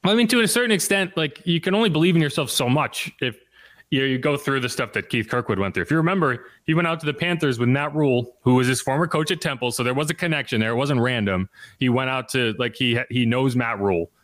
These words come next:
who's no longer there. And he, he was in his first training camp, he got speared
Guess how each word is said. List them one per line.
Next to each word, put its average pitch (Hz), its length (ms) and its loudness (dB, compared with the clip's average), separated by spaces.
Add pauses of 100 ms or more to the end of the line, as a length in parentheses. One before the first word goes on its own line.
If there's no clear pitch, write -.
(140)
who's 110 160 0
no 117 120 0
longer 107 280 0
there. 107 260 -2 (320)
And 143 540 -2
he, 175 380 4
he 156 180 4
was 160 220 2
in 147 80 2
his 143 100 0
first 175 260 -2
training 214 260 -2
camp, 131 260 -4
he 135 60 0
got 131 180 -6
speared 185 520 -2